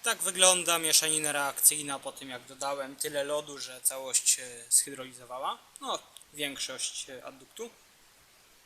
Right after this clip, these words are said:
Teraz przygotowujemy sobie trzydzieści mililitrów stężonego kwasu solnego, około trzydzieści mililitrów, i dodajemy go w niewielkich porcjach, by rozpuścić, e, wodorotlenek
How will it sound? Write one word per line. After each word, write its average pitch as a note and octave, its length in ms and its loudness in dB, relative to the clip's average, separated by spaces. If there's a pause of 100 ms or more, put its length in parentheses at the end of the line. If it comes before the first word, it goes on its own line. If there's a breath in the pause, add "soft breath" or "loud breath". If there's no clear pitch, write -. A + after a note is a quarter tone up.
(180)
Teraz G#3+ 420 12
przygotowujemy D#3 760 -6
sobie C3 340 -4
trzydzieści - 480 -4
mililitrów C#3 500 -12
stężonego B2+ 560 -8
kwasu - 340 2
solnego, A#2+ 440 -10
około C3 280 -10
trzydzieści B2 420 -8
mililitrów, A#2+ 600 -12
i C#4 60 -12
dodajemy G3+ 440 -4
go D#3 100 -6
w C#3+ 60 -18
niewielkich D3 360 -14
porcjach, A#2 420 -12 (1400)
by D#3 140 -10
rozpuścić, D3 840 -2
e, B2 180 -12
wodorotlenek B2 640 -14